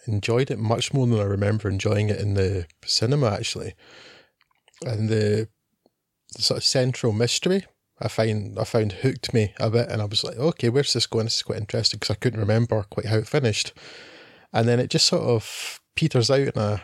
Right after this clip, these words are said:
rather unsatisfying manner. But what I will say, though, is for once, Cate Blanchett's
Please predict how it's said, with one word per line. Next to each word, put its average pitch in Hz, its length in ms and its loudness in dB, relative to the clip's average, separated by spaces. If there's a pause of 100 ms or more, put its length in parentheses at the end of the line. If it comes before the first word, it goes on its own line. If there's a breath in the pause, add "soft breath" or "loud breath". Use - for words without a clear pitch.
rather 110 260 -2
unsatisfying 113 840 0
manner. 113 340 2 (160)
But 151 140 -2
what 165 180 0
I - 40 -2
will 202 160 4
say, 165 220 2
though, 110 280 0 (240)
is 110 400 -2 (460)
for 123 320 0
once, 160 280 2
Cate - 320 -2
Blanchett's 131 640 0